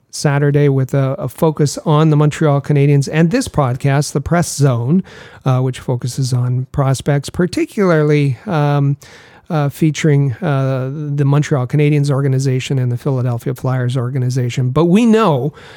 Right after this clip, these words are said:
that most of our listeners, uh, listen on your favorite app. So whether it's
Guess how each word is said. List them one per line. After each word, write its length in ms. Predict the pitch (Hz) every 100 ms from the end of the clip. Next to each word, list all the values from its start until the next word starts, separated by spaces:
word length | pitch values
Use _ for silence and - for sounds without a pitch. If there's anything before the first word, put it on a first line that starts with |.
| - -
that 140 | 151
most 460 | 139 143 190 185 175
of 100 | 160
our 160 | 151
listeners, 640 | 151 151 - 147 143 - -
uh, 340 | 143 135 131 131
listen 580 | 139 160 - 170 160 -
on 240 | 139 143
your 100 | 147
favorite 380 | 135 160 143 143
app. 260 | 135 127 -
So 160 | -
whether 260 | 143 143 143
it's 140 | 131